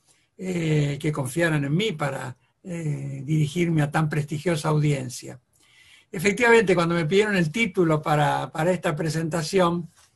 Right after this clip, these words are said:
casi sin pensarlo, un poco inconscientemente, planteé un interrogante que en esos días me preocupaba. Y por eso sugerí, ¿sobrevivirán las escuelas y los maestros?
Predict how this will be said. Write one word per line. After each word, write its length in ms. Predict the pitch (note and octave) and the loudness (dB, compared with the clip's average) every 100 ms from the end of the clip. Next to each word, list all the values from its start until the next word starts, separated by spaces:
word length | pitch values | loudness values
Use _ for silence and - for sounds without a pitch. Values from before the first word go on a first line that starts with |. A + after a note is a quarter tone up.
| _ | _
casi 680 | - G#3 - F#3 D#3+ D3+ D3 | -2 -2 2 2 4 2 0
sin 340 | D3 F3+ D#3+ D3+ | -2 -2 0 0
pensarlo, 840 | D#3 D#3 G#3+ F#3+ D#3+ D3+ D#3+ D#3 _ _ - | 0 0 4 4 4 0 -2 -6 _ _ -6
un 160 | D#3 | -2
poco 260 | D3+ F3 F3+ | 2 2 2
inconscientemente, 1200 | D#3+ D#3+ D3+ F#3 F3 E3+ F3+ E3 C#3 C3 D#3 D3+ _ _ _ | 2 2 2 2 2 0 0 0 -2 -4 -6 -6 _ _ _
planteé 360 | - A3 F#3 A3+ | -8 -4 0 2
un 120 | G#3+ | 2
interrogante 880 | F#3+ F#3 E3+ G3 A3 D#3+ D3 D3+ D#3 | 0 0 2 2 4 2 0 -2 -6
que 100 | E3+ | -4
en 80 | F3 | -6
esos 220 | E3 E3+ | -4 -2
días 200 | F#3+ E3+ | 0 2
me 160 | E3 | 0
preocupaba. 760 | D3+ D#3+ D3+ D3+ F3+ D3+ C#3+ C3+ - - _ _ _ | -2 -4 -4 -6 -6 -6 -8 -12 -20 -20 _ _ _
Y 360 | - G#3 G3+ G3+ | -12 -6 -4 -4
por 240 | F#3 G3+ | -4 0
eso 240 | A3+ A3+ G3 | 0 0 -4
sugerí, 600 | G3+ D#3 F#3+ G3 G#3+ D#3 | -4 0 0 0 0 0
¿sobrevivirán 800 | E3+ F#3 F3+ F3 F3+ G3 A#3+ A3 | 2 2 2 2 2 2 2 2
las 160 | D3+ | 0
escuelas 460 | D3+ - G#3+ F#3 D#3+ | -2 0 0 0 0
y 40 | |
los 160 | D#3 C3 | -2 0
maestros? 760 | C#3+ F3+ G#3+ - E3 D3+ - | 0 -2 -2 -6 -10 -10 -12